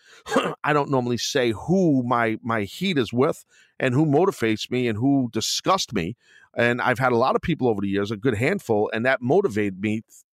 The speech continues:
to, to kinda get where I got, and I'm very proud of that. Uh, and I took no shortcuts. And I'm not saying Cody took any shortcuts, 'cause he didn't. Um, but I do think that, in just my opinion, 'cause you asked me,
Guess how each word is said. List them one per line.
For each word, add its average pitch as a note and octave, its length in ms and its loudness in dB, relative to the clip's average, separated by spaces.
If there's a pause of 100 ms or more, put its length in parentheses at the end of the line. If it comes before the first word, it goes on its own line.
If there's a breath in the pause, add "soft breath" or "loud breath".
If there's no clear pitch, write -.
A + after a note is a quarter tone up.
to, - 200 -8
to D#3+ 140 -2
kinda C3+ 260 -2
get B2+ 240 -2
where B2 180 2
I A2 120 2
got, D3 340 2
and G2+ 140 -2
I'm G2 100 -4
very G#2 180 0
proud F#3+ 300 0
of C3 100 -4
that. F2 220 -4 (480 soft breath)
Uh, A2+ 180 0
and A#2 100 0
I A2+ 60 2
took E2 220 -6
no A#2+ 120 2
shortcuts. - 760 -2
And C3 180 -2
I'm D#3 80 0
not C#3+ 140 2
saying A#2 240 -4
Cody G3 300 0
took C3+ 160 -4
any B2+ 100 0
shortcuts, A2+ 460 -2
'cause F#2+ 100 -10
he F#2 80 -6
didn't. F3+ 340 0 (520 soft breath)
Um, A2+ 520 0 (440)
but C#3+ 320 0
I C#3 100 2
do C3+ 240 -2
think D#3 300 -2 (240)
that, B2+ 320 2
in A#2 120 -6
just B2 220 -6
my D#3 220 2
opinion, F3+ 400 0
'cause G2 180 -4
you D3+ 160 2
asked F#3 300 0
me, D3+ 240 -4